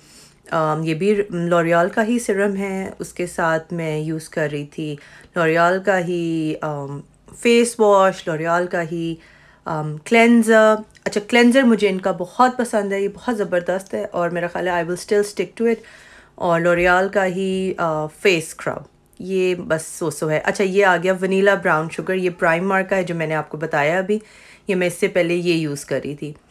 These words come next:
अब ये मेरा ख़त्म हो गया और मुझे Primark पे कहीं मिल भी नहीं रहा। अगर मेरी किसी सिस्टर को पता है कि ये लंदन वाली किस ब्रांच से मिल रहा है, तो please do let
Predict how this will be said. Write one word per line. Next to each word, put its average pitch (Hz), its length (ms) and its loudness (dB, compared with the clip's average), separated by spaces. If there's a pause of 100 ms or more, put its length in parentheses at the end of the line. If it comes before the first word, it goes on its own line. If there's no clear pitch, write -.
(220)
अब 214 100 0
ये 247 80 6
मेरा 254 180 6
ख़त्म 262 320 0
हो 285 120 0
गया 269 140 0
और 277 60 2
मुझे 254 200 0
Primark 208 520 0
पे 240 80 0
कहीं 233 220 2
मिल 185 220 2
भी 190 120 -2
नहीं 254 180 2
रहा। 240 240 0 (140)
अगर 180 140 -4
मेरी 190 220 0
किसी 202 220 -4
सिस्टर 208 360 -2
को 220 120 0
पता 190 280 0
है 202 140 2
कि 202 140 -6
ये 185 140 -2
लंदन 180 380 -2
वाली 196 240 0
किस 220 340 -4
ब्रांच 180 360 0
से 233 140 2
मिल 214 140 2
रहा 185 180 2
है, - 400 -6 (180)
तो 208 220 4
please 214 380 -2
do 196 160 0
let 247 180 4